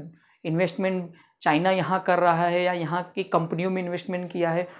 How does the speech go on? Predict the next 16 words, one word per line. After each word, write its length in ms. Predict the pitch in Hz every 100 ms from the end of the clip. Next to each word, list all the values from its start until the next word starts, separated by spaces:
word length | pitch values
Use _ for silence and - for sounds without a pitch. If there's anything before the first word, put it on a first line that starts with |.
| - -
वो 60 |
आपने 220 | 214 226 226
स्लाइड 300 | 202 190 196
में 140 | 190
देख 200 | 160 151
लिया 160 | 139 131
होगा। 280 | 131 131 - _ 190
वो 60 |
सब 260 | 190 214 180
डिजिट 520 | 180 170 190 - - - _ -
लिखा 300 | 165 165 180
पड़ा 280 | 175 170 165
है 160 | 202 240 - - -
और 80 |
कंप्लीट 420 | 175 160 151 170 135
है। 240 | 127